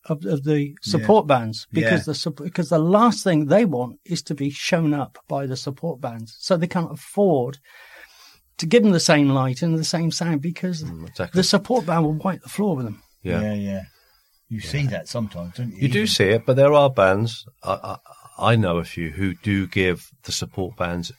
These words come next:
Speaker 3: everything.
Speaker 1: I,
Speaker 3: Uh,
Speaker 1: I,
Speaker 3: they,
Speaker 1: I
Speaker 3: they're normally not quite as loud.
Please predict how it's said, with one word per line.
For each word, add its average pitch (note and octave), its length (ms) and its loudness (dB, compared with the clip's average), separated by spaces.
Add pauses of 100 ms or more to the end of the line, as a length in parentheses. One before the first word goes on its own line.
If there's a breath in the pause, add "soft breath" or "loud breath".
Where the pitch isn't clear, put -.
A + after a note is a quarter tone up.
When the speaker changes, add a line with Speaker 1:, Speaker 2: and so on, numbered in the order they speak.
(120)
Speaker 3:
everything. C#2+ 400 -10 (960 loud breath)
Speaker 1:
I, F3+ 100 0
Speaker 3:
Uh, E3 180 2
Speaker 1:
I, - 40 -4
Speaker 3:
they, A2+ 120 6
Speaker 1:
I A#2 60 8
Speaker 3:
they're A#2+ 160 8
normally F3+ 280 6
not E3+ 220 4
quite D3+ 260 4
as C3 120 -2
loud. F#2+ 360 0